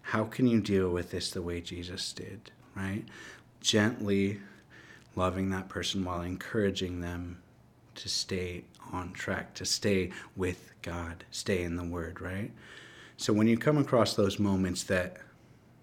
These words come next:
your flesh is ready to blow up, take a deep breath,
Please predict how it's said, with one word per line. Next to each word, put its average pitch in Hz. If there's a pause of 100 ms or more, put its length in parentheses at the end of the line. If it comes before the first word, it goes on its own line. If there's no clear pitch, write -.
(260)
your 95
flesh 107
is 95
ready 95
to 90
blow 92
up, 87 (1040)
take 95
a 107
deep 98
breath, -